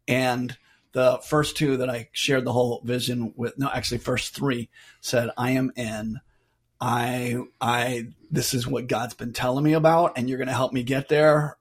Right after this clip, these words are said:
Yes. So that's been pretty cool. I'm looking forward to talking more about that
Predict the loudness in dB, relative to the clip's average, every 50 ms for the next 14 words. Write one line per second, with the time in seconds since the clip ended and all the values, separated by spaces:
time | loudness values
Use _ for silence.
0 | _ _ -2 0 0 0 0 -4 -8 -10 -10 -12 -14 -16 _ -20 -20 -20 -20 -20
1 | -20 -20 _ -8 -6 0 0 0 2 4 2 2 2 0 -4 -4 -4 -4 -6 -6
2 | -6 -8 -10 -10 -8 -6 -6 -4 -4 -4 -6 -4 -6 -6 -4 -2 -2 -2 -2 -2
3 | -4 -4 -4 -4 -4 -4 -4 -4 -4 -4 -2 -2 -4 -4 -2 -2 -4 -4 -4